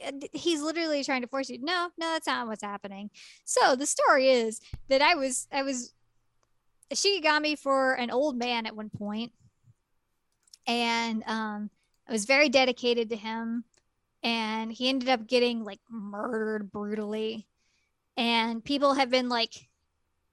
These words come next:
trying to force me to be the Shikigami, like, and abuse my powers. And I've been refusing to do that. So, like, I use it as a joke, but I don't actually mean it. And so this guy over here, this, this stand-up fellow you're trying to fight, is trying to protect me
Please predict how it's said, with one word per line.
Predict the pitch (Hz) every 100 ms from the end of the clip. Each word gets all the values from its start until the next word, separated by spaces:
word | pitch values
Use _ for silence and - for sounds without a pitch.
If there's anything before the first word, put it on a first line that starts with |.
| -
trying | - 254 233 240
to | -
force | 226 247 240 226
me | 247
to | 233
be | 226
the | 226
Shikigami, | - 226 214 220 214 220 220 220
like, | 214 214 -
and | 226
abuse | 202 220 220
my | 220 214
powers. | 220 220 220 214 208
And | 214
I've | 208 196 - -
been | 214
refusing | 208 - 220 196 196
to | 214
do | 220 370
that. | 247 208 208 - _ _ _ _ _
So, | - 254 226
like, | 214 208
I | 190
use | 208 220 240
it | 240
as | 226
a | 208
joke, | 190 226 214 -
but | 208
I |
don't | 208
actually | 202 208 - 208
mean | 214 226
it. | 196 196 208 - _ _ _
And | 233 226
so | 220 240 233 233 226 226 -
this | 214 285 349
guy | 302 277 262 240 240 233
over | 233 240
here, | 247 233
this, | 233 240 -
this | 247
stand-up | - 269 262 254
fellow | - 247 240
you're | 226
trying | 220 240 220
to |
fight, | - 233 233 233
is | 233 220
trying | 262 247
to |
protect | 220 220 330 370 -
me | 233 208 214 262